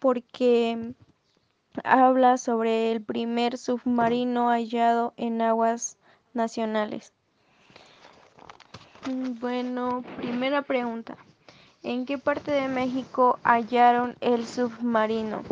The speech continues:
En la playa occidental de la isla Santa Margarita, Baja California Sur. Segunda pregunta. ¿Cuál es la historia del submarino?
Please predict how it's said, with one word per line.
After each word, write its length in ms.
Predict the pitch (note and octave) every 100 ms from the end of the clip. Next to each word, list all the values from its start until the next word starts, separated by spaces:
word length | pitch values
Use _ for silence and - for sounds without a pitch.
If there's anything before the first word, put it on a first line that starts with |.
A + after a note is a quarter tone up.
| - - - - - - _ _
En 180 | - A#3+
la 140 | A#3+
playa 680 | A#3 - C#4 C#4 B3+ B3+ B3+ -
occidental 1120 | B3 A#3+ - B3 A#3 A3+ A3+ B3 B3+ C4 C4
de 120 | A#3+
la 240 | A#3 A3+
isla 680 | A#3 B3 B3 B3+ A#3+ A#3 B3+
Santa 420 | - A#3+ A#3 A#3
Margarita, 720 | A#3 A3+ A#3 A3+ A#3+ A#3+ B3 B3
Baja 400 | G3+ B3 - B3+
California 840 | - A#3 A#3 A#3+ A#3 A#3+ A#3 A3+
Sur. 360 | - B3 A#3 A#3 _ _ - - - - - - _
Segunda 600 | - A3+ A#3+ A#3 A#3 A3+
pregunta. 720 | A3+ A3 A3+ B3 A#3+ - A#3+ - - - _ -
¿Cuál 260 | B3+ C4+
es 180 | C#4 C#4+
la 140 | D4
historia 460 | C#4+ - C4+ B3+ B3
del 180 | A#3+ A#3
submarino? 960 | B3 A#3 A#3 A#3+ A#3 A#3 B3+ C#4 D#4+